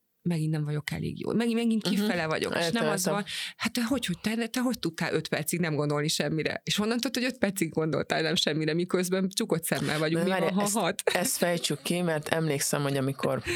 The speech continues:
Speaker 2: na ja, a, az elvonuláson, ö, csináltunk meditációt, meditációkat, és, ö, arra emlékszem, hogy, ö,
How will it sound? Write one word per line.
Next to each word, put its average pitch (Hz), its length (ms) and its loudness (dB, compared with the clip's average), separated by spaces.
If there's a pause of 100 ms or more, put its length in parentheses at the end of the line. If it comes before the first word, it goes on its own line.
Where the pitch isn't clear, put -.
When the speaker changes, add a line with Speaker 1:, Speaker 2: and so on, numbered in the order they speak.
Speaker 2:
na 147 120 2
ja, 117 80 -2 (600)
a, 120 340 0 (480)
az - 120 -4
elvonuláson, 156 840 0 (800)
ö, 143 420 0 (640)
csináltunk 147 880 0 (840)
meditációt, 139 1160 0 (200)
meditációkat, 131 1300 -2 (540)
és, 139 520 0
ö, 143 300 2
arra 202 260 2
emlékszem, 160 600 0
hogy, 143 380 0
ö, 139 280 2